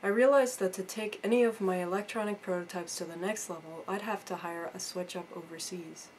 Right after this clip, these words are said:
This wasn't an ideal solution, so instead I decided to start one of my own here in Brooklyn. Our focus is to use electronic waste to design communication devices for the future.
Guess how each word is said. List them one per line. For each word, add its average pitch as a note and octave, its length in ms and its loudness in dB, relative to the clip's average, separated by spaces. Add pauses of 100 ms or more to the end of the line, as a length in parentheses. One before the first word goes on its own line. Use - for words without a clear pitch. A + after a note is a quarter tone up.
(120)
This A3 180 -6
wasn't C#4 380 4
an G3+ 80 2
ideal E3 360 -2
solution, E3+ 520 -8
so F3+ 200 -2
instead A3 560 0
I F#3+ 120 2
decided A3 480 4
to G#3 100 -6
start F#3+ 320 -2
one F#3 140 -2
of F#3+ 160 -6
my F#3 180 0
own D#3+ 200 -6
here E3+ 200 -8
in E3+ 120 -6
Brooklyn. E3+ 440 -6 (760)
Our G#3 120 -2
focus A#3+ 680 2
is F#3+ 200 0
to - 120 -4
use A3 340 0
electronic G3 760 -2
waste E3 460 -4 (100)
to F#3+ 100 -2
design G3+ 560 -2
communication F#3 800 -2
devices E3 560 -10
for G3+ 140 -10
the G#3 100 -6
future. G#3 540 -8